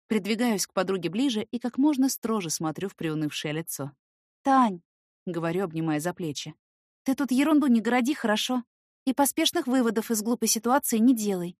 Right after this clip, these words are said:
Серебрянский у тебя чудо. Милый, добрый парень.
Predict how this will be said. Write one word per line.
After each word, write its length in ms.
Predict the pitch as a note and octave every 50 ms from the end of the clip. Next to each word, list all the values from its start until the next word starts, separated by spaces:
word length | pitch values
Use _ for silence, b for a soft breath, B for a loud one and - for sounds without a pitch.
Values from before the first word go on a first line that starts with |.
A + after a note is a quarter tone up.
| _ _ _
Серебрянский 680 | - - E4 D#4+ D#4+ B3+ - E4 E4 D#4+ - - D#4 D4+
у 20 |
тебя 200 | - - B3 D4+
чудо. 400 | - - - D4 B3+ G#3+ G3+ G3 _ _ _ _ _ -
Милый, 420 | A3 A#3 B3 B3+ B3+ A3+ G#3 G3
добрый 320 | F#3 B3 E4 C4 E4+ D#4+ -
парень. 420 | - C4+ A#3+ G#3+ F#3+ F3 F3